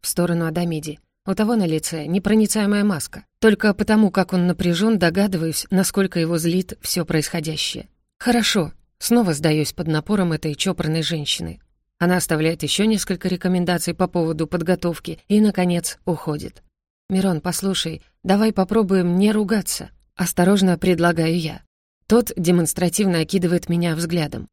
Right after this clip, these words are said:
«Выслуживаешься перед папашей?» кривится в ответ. «Думаешь, он похвалит тебя, Варюша?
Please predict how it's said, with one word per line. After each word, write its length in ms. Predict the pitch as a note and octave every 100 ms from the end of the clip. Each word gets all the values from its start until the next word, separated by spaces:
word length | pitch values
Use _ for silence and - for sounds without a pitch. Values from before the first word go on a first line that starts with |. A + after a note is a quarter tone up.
| _
«Выслуживаешься 920 | E3+ F3+ D#3+ E3+ G#3 A3+ G#3+ - E3 D#3
перед 260 | F#3 F3 -
папашей?» 580 | F3+ F3+ E3 - - - _ _ -
кривится 400 | F3 D#3+ - D#3
в 60 |
ответ. 360 | D#3 - D#3 - _ _ _
«Думаешь, 360 | - F#3 F3+ -
он 140 | F3
похвалит 560 | E3 D#3+ - D#3 E3+ G#3
тебя, 320 | - F3+ D#3 -
Варюша? 520 | D#3+ F#3+ F3+ D3 -